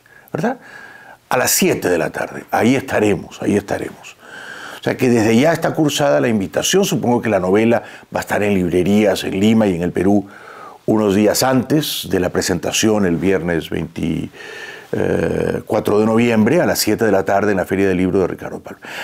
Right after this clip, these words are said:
Recomiendo mucho esta novela de Silvia. Aún si han leído la primera,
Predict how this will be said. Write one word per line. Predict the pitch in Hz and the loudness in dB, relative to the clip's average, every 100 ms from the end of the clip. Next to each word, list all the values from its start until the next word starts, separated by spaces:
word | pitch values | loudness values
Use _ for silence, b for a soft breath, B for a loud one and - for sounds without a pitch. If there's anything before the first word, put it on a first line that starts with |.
| B - | B -2
Recomiendo | 185 170 202 240 226 | 0 2 4 6 6
mucho | 220 220 131 | 4 4 0
esta | 117 123 | -4 -2
novela | 110 110 107 | 0 2 2
de | 92 | 0
Silvia. | 80 92 - - - _ _ - - | -2 -8 -10 -14 -20 _ _ -18 -6
Aún | - 170 339 254 | 0 2 4 4
si | - | 4
han | 233 220 | 4 6
leído | 214 214 | 6 6
la | 190 | 6
primera, | 135 143 185 127 82 | 4 4 4 2 0